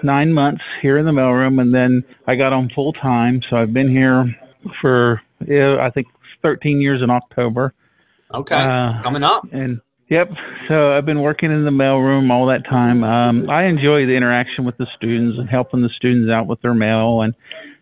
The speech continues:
Speaker 1: different things. Uh, uh, I've worked my way up from route, being out on the route, driving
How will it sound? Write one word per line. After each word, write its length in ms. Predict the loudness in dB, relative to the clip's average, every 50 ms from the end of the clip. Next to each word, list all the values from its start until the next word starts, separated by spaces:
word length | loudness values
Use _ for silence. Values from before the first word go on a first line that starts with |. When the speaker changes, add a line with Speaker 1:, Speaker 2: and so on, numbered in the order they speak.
| _ _
Speaker 1:
different 360 | -4 -4 -4 -4 -8 -8 -6
things. 360 | -4 -2 0 0 0 0 -2 -2 -4
Uh, 300 | -4 -2 -2 -2 -2 -4 -6 -8 -12 -16 -20 -20 _ _ -20 -20 _ -20 _ _ _ _ _ _ _ _ _ _ -4
uh, 220 | -2 0 0 0
I've 220 | 0 0 0 0 -2
worked 380 | 0 0 0 0 -2 -4 -8 -10 -10 -6 -2
my 160 | 0 0 2
way 240 | 2 2 2 2 2
up 120 | 2 0 -2 -4 -2
from 480 | 0 0 2 2 2 2 0 0 -2 -4 -8 -14 -18 -20 -20 -20 -20 _ _ -20 -12 -6
route, 460 | -2 0 0 2 2 0 0 -2 -4 -4 -4
being 180 | -2 -2 0 0
out 140 | 0 0
on 140 | 0 0 0
the 80 | 0 0
route, 420 | 0 2 0 0 0 0 -2 -2
driving 540 | -2 0 0 0 0 0 0 0 0 0 -2